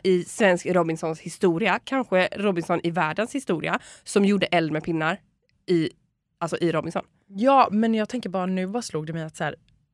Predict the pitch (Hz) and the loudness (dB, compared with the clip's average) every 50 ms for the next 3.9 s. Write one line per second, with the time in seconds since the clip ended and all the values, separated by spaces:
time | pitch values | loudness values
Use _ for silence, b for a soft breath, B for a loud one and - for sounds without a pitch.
0 | _ _ _ _ _ _ _ _ _ _ _ 190 175 165 196 185 175 180 180 - | _ _ _ _ _ _ _ _ _ _ _ -12 -2 2 4 4 4 4 0 0
1 | 269 - - 220 180 165 160 165 165 - - 160 - - - - - - - - | 0 2 2 2 4 4 2 0 0 -2 -4 -6 -10 -8 -10 -10 -10 -10 -4 -2
2 | 165 156 151 - _ - - 175 170 160 - 165 156 - - 160 - - - - | 0 0 0 -2 _ -4 -2 -2 -2 0 -2 -2 -4 -4 -6 -12 -12 -10 -8 -4
3 | 170 151 156 147 143 147 160 143 160 202 220 214 - _ - 196 214 | -4 -4 -4 -4 -2 0 0 2 4 2 2 0 -2 _ -6 -4 -4